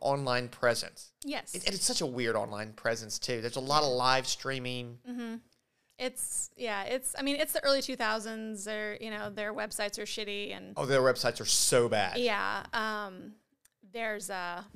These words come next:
Speaker 1: Like,
Speaker 2: the,
Speaker 1: it looks like
Speaker 2: it's
Speaker 1: it's from, like, so long ago.
Speaker 2: Right, yeah. I think, I think, so Facebook isn't a thing yet, and they're live streaming through chat rooms?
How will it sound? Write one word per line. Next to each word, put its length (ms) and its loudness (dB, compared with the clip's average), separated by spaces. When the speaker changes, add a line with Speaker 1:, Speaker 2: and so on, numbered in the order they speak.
Speaker 1:
Like, 160 4
Speaker 2:
the, 80 6
Speaker 1:
it 100 4
looks 320 4
like 160 8
Speaker 2:
it's 160 4
Speaker 1:
it's 80 0
from, 220 8
like, 220 2
so 420 6
long 260 8
ago. 320 4
Speaker 2:
Right, 340 -4
yeah. 440 -2
I 80 -4
think, 420 -10
I 80 -2
think, 320 -6
so 180 -8
Facebook 520 0
isn't 340 -6
a 60 -8
thing 460 -6
yet, 380 -2
and 200 -6
they're 180 -6
live 400 0
streaming 760 -8
through 400 -12
chat 460 -4
rooms? 240 -6